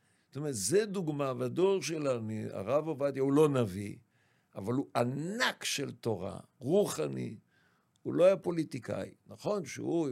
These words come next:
בנה, בגלל העוצמה שלו, הקים מפלגה פוליטית,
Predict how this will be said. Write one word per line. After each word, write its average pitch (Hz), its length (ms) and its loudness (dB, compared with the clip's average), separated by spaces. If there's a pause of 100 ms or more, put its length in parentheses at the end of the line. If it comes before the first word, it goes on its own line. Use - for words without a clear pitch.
(200)
בנה, 120 560 -4
בגלל 135 320 -2
העוצמה 160 640 -2
שלו, 135 340 -4
הקים 151 280 -6
מפלגה 156 480 -2
פוליטית, 185 680 -4